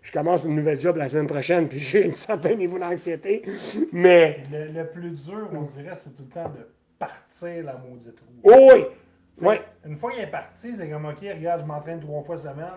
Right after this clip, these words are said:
Speaker 2: ok, ça va bien. »
Speaker 1: Ouais.
Speaker 2: Mais c'est de commencer à s'entraîner trois fois semaine.
Speaker 1: Ouais.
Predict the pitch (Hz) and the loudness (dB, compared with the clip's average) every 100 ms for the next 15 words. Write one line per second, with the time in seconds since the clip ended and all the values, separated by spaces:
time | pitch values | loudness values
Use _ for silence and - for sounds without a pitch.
0 | 151 139 151 147 131 123 151 180 - _ | -16 -18 -14 -14 -12 -12 -14 -16 -20 _
1 | 165 190 208 143 139 165 147 147 180 175 | 0 0 0 -8 -16 -14 -14 -12 -12 -10
2 | 165 147 - 220 214 - 151 156 160 156 | -12 -16 -14 -12 -12 -12 -18 -18 -18 -16
3 | 147 151 147 156 170 220 | -16 -14 -14 0 2 2